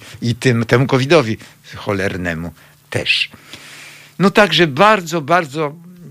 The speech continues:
mm, jeśli państwo, y, mnie słuchali, to, mm, dziękuję za to i właśnie to jest to, o co mi chodzi, y, <laughs> o ten optymizm, o ten antykowidowy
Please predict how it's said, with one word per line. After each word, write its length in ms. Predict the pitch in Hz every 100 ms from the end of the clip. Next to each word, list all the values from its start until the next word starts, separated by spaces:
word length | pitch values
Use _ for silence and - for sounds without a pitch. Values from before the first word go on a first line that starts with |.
| 139 160
mm, 500 | 120 120 156 - - 160 175 175 202 - - 127
jeśli 420 | 135 135 - 131
państwo, 520 | 110 127 120 127 117 110 117 110 117 - - - - - _ -
y, 20 |
mnie 240 | 131 117
słuchali, 580 | 117 127 - 120 110 113 - - _ - -
to, 280 | 120 120 139
mm, 800 | 135 - - - - - 110 113
dziękuję 400 | 143 139 165 151
za 160 | 147
to 180 | 143 151
i 160 | 165 147
właśnie 380 | 170 156 175 170
to 180 | 180
jest 480 | 175 175 - - - -
to, 320 | - 180 185 180
o 80 |
co 220 | 165 180 170
mi 160 | 170
chodzi, 520 | 160 185 170 160 180 - - - - - - - - - 165 -
y, 120 | 208
<laughs> 60 |
o 40 | 196
ten 220 | 214 185
optymizm, 1080 | 175 170 - - 214 180 175 165 151 160 160 - - - - _ -
o 140 | 196
ten 300 | - 196 202 - -
antykowidowy 1080 | 240 240 233 180 180 175 151 190 165 175